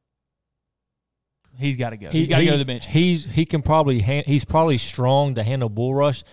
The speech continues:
Speaker 2: He's extremely
Speaker 1: And he's
Speaker 2: slow
Speaker 1: ter-, yeah.
Speaker 2: with speed rushers.
Speaker 1: Yeah, and the Cole Klu-, Cole Klubnik, I think's his name, he puts out his, you know, after game recaps, and
Speaker 2: Yeah.
Speaker 1: he said the book's out.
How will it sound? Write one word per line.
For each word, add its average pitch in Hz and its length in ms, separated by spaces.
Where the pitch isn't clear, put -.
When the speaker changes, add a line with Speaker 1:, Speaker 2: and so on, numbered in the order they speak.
Speaker 2:
He's 135 180
extremely 131 560
Speaker 1:
And 110 60
he's - 20
Speaker 2:
slow 117 460
Speaker 1:
ter-, 113 260
yeah. 117 140
Speaker 2:
with 117 120
speed 123 360
rushers. 107 640
Speaker 1:
Yeah, 57 160
and 60 240
the 135 140
Cole 143 280
Klu-, 135 200
Cole 143 520
Klubnik, 135 520
I 120 60
think's 123 220
his 120 120
name, 123 280
he 143 100
puts 139 220
out 127 180
his, 123 340
you 131 140
know, 120 260
after 127 460
game 127 340
recaps, 123 560
and 117 80
Speaker 2:
Yeah. 101 100
Speaker 1:
he 135 140
said 131 260
the 127 80
book's 127 340
out. 123 380